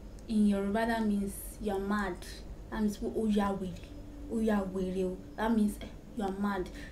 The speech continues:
They will not talk, they'll just like this. Wọn ò ní sọ̀rọ̀ o, wọ́n kàn ṣe báyìí. Ìyẹn ni pé o ya wèrè, that means you are mad.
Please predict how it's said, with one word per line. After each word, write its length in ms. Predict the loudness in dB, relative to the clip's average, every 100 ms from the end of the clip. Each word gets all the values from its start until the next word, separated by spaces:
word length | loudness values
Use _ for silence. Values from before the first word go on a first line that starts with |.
| 4
They 60 | 8
will 80 |
not 220 | 8 6 6
talk, 260 | 6 6
they'll 100 | 0
just 300 | 2 2 0
like 180 | -4 -4
this. 340 | -6 -8 -10 -12 -12 -12 -2
Wọn 180 | 4 8
ò 20 |
ní 100 | 8
sọ̀rọ̀ 280 | 10 10 10 6
o, 120 | 2 -6 -8
wọ́n 120 | -6 -2
kàn 120 | -2
ṣe 180 | -2 0
báyìí. 220 | 0 -2 -8 -12 -12 -14 -12 -12 -12 -12 -12 -12 -12 -12 -6
Ìyẹn 160 | 2 4
ni 100 | 4
pé 360 | 4 4 4 2 -8 -12 -4
o 40 |
ya 260 | 0 2 4
wèrè, 360 | 2 2 0 -2
that 200 | 0 2
means 300 | 2 0 -2
you 80 | -2
are 80 | -2
mad. 340 | -2 -2 -4